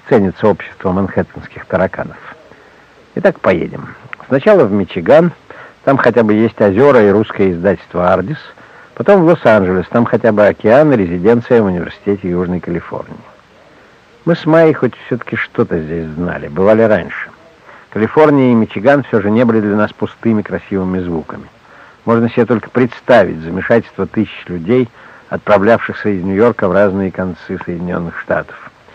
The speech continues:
Для них, впервые в жизни покинувших свои Мински и Двински, все эти американские названия звенели одинаковым высокопробным серебром: Кливленд, Огайо, Пеория, Иллинойс, Ричмонд, Вирджиния.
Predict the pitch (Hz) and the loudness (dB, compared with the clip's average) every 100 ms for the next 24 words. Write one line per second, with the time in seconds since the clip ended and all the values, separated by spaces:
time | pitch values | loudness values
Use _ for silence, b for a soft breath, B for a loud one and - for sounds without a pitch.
0 | B B B - 104 139 170 - - 110 | B B B -6 0 4 4 0 0 2
1 | 135 131 98 127 135 113 90 82 131 120 | 4 4 2 0 2 0 -2 -4 0 0
2 | 98 - - 101 95 101 135 - - 180 | -2 -8 -6 -4 -2 0 0 -2 -6 -8
3 | 156 - 135 117 - 139 B B B B | -4 -2 0 -2 -10 -20 B B B B
4 | - 139 147 135 120 113 101 127 131 - | -4 0 0 2 2 2 2 2 0 -2
5 | 110 98 95 87 95 127 127 95 - - | -4 -2 -2 -2 2 2 2 -2 -6 -18
6 | _ b b b 87 104 127 139 127 110 | _ b b b -4 0 2 4 4 2
7 | 107 123 139 127 123 117 104 - 104 - | 2 2 2 2 2 2 0 -2 -4 -4
8 | - 117 104 107 - 107 98 101 95 85 | 0 0 0 -4 -2 -2 0 2 0 -2
9 | - 104 139 123 117 113 - - 117 120 | -6 -2 0 0 -2 -4 -6 -2 0 0
10 | 110 - B B B - 110 127 131 123 | -4 -8 B B B -2 4 6 6 6
11 | 117 110 117 113 104 107 95 - - - | 4 4 2 2 2 0 -2 -8 -16 -4
12 | 110 113 - 104 90 92 82 80 92 90 | -2 -2 -4 -4 -4 -8 -8 -6 -6 -4
13 | 85 | -6